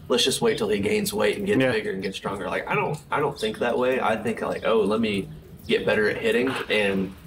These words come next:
Speaker 1: you know, choose offensive counts better, like,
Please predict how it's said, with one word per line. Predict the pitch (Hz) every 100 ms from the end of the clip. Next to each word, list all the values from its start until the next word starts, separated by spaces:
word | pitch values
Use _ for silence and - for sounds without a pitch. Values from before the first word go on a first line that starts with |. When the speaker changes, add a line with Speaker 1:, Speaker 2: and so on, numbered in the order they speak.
| -
Speaker 1:
you | 107
know, | 95 95 190 -
choose | - 240 240 226 - - -
offensive | - - 214 - -
counts | 208 214 -
better, | - -
like, | - -